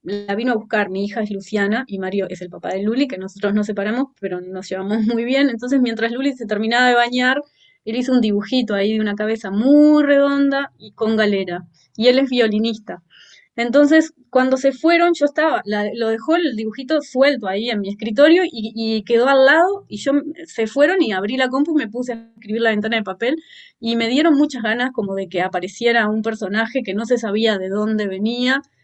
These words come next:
ni a dónde iba, y que era como, y que era violinista, porque como lo había hecho Mario, que era violinista, dije, "Ta", y me gustaba la idea de incluir un personaje en ese mundo de los verdaderos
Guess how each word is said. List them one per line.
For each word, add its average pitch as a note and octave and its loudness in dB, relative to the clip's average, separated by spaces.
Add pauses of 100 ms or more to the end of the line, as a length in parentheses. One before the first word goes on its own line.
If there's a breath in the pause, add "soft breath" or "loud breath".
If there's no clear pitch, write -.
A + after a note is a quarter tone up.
(100)
ni A3 0
a G3 0
dónde A3 -2
iba, A#3+ 0
y G#3 -10
que G3+ -4
era G#3+ 0
como, F#3 -8
y G3 -12
que G#3+ -2
era G#3 0
violinista, G3 -4
porque - -12
como G3 -2
lo A3 4
había A#3 4
hecho G#3 -10
Mario, G#3 -4
que F#3 -12
era F#3+ -6
violinista, A3 -2 (360 loud breath)
dije, A#3+ -4
"Ta", A3 2
y A#3+ -4
me B3+ 4
gustaba F4 4
la D4+ 2
idea D#4 2
de C4+ 0
incluir A#3+ -4
un D4 2
personaje C4+ -2
en A3+ -4
ese B3+ -6
mundo C#4+ 0
de G#3+ -4
los G3+ -8
verdaderos G#3+ 0